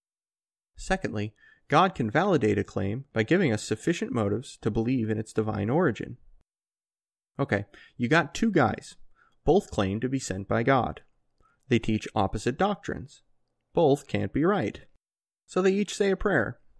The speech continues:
One of the guys has a light shine down on him from the sky and starts floating. The other dude bursts into flames. That'd be pretty definitive, right?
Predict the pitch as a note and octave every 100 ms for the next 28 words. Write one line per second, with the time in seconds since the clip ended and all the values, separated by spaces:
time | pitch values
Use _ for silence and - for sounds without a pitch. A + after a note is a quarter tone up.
0 | _ _ _ _ D#3+ D3+ G#2+ G#2+ C3+ C3
1 | A#2+ D3 G3 F#3 - A2 G2+ G#2 G2+ G#2
2 | G#2+ A#2 C3 D3 D#3 - G2 G#2+ B2+ A#2
3 | - A2 - - G3 D3 - - - -
4 | _ _ _ _ - G3 A3 B2+ A2+ C3+
5 | A#2+ A#2 - G#2+ G#2 A#2+ G2 - - -
6 | - - _ _ _ _ _ - C4+ D#3
7 | - G#2+ G2 G2 G#2+ A#2+ C#3+ E3+ C#3+ C#3
8 | F#3